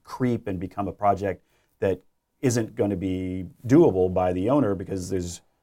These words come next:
you know, there's no reason to keep going on a project if they can't afford it. So then you're moving into D D, design development.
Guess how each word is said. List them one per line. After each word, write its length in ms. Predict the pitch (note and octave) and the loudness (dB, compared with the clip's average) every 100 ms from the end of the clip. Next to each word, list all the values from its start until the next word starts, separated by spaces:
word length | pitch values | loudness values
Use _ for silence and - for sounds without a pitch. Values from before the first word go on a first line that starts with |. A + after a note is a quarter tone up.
| _ | _
you 80 | - | -6
know, 140 | F2+ F2 | -4 -2
there's 160 | F2 | 0
no 160 | G2+ G2 | 2 2
reason 440 | F#2+ A#2 G#2 G2 | 2 0 0 -2
to 260 | F#2 F2+ E2+ | -4 -6 -6
keep 220 | A2+ G2 | -6 -4
going 300 | G2 G2 F#2 | 0 0 0
on 120 | E2 | -4
a 20 | E2 | 0
project 420 | A#2+ B2 G2+ F2+ | 4 4 4 -4
if 100 | - | -4
they 100 | F2 | -8
can't 200 | F#2+ E2+ | -6 -8
afford 360 | - C3+ B2+ | -6 -4 -4
it. 160 | F2 - _ _ _ _ _ _ _ _ | -4 -14 _ _ _ _ _ _ _ _
So 100 | - | 0
then 160 | D3 G3+ | 2 4
you're 100 | G3+ | 2
moving 240 | D#3+ C#3+ | 2 4
into 140 | C3 G#2+ | 2 2
D 260 | A2 D3 | 4 4
D, 300 | B2 F2+ C2 | 2 -2 -6
design 380 | - G2 A#2+ A#2+ | -6 0 2 2
development. 680 | G#2 A2+ B2+ G#2 F#2 D#2+ | 0 4 4 2 -8 -14